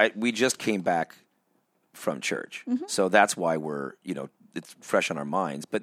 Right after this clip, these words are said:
Speaker 1: you know, so we're not, again, we're not trying to, to just get you to go somewhere that, that we're, we're going to. It's that I just realized there's not a pastor there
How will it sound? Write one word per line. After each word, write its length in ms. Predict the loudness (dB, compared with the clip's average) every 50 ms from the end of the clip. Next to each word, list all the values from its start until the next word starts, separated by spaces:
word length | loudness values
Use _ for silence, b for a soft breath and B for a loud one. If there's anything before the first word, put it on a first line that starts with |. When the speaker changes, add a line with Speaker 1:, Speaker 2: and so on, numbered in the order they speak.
| -6 -10 -10
Speaker 1:
you 120 | -8 -6 -6
know, 180 | -6 -8 -12 b b b b b b b
so 240 | b 0 2 2 2
we're 320 | 0 -2 -4 -2 0 2
not, 180 | 2 2 0 0 -4
again, 260 | -4 -4 -4 -6 -6
we're 60 | -6
not 80 | -6 -4
trying 160 | -4 -4 -2 -4
to, 160 | -4 -6 -8 -12 -16 -14
to 80 | -14 -12
just 200 | -12 -12 -8 -4
get 180 | -2 -2 -2 -2
you 80 | -6
to 60 | -6
go 180 | -4 -2 -2 -2
somewhere 360 | -2 -2 -4 -4 -4 -6 -8 -8
that, 100 | -10 -12 -16 -20 -20 -20 _ _ -16
that 120 | -14 -12 -10
we're, 140 | -10 -10 -10 -12 -20 _ -14 -10
we're 80 | -10 -6
going 220 | -6 -6 -6 -6 -6
to. 200 | -6 -6 -6 -6 b b b b b b b
It's 160 | -2 0 2 4
that 140 | 4 4
I 60 | 4 4
just 160 | 2 0 0
realized 480 | 0 2 2 2 2 0 -2 -4 -8 -14 _ _ _ _ _ _ _ _ -18
there's 340 | -8 -2 2 2 4 4 2
not 520 | 0 0 2 4 4 4 2 2 0 -2 _ _ _ _ _ _ _ _ _ _ _ _ _ _ _ -6
a 80 | -6
pastor 460 | -6 -4 -2 -2 -2 -2 -2 -4 -6 -6
there 320 | -6 -8 -8 -10 -12